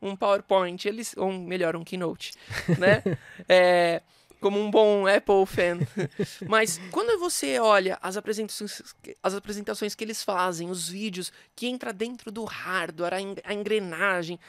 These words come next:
Speaker 1: é uma percepção de valor, é um gatilho que ela mexe,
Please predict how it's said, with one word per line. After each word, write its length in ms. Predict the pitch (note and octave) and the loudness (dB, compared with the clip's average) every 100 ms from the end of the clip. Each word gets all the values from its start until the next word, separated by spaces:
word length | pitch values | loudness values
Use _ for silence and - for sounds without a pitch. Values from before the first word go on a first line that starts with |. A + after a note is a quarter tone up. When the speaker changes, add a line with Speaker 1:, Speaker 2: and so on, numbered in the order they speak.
| - - _ | -20 -20 _
Speaker 1:
é 120 | - A3 | -6 0
uma 120 | C#4 | 0
percepção 800 | C#4 B3 - A#3+ - - B3 C#4 | -2 -4 -6 -8 -8 -4 -2 -2
de 100 | A3 | -2
valor, 600 | G3 F3+ F3 G#3 A#3 F3 _ _ | 2 2 4 4 4 2 _ _
é 80 | G3+ | -2
um 80 | G#3+ | 0
gatilho 400 | G#3+ - B3 C#4+ | 0 -2 -8 -4
que 100 | A#3+ | -2
ela 140 | A3 | -2
mexe, 200 | A3 A3+ | -2 -8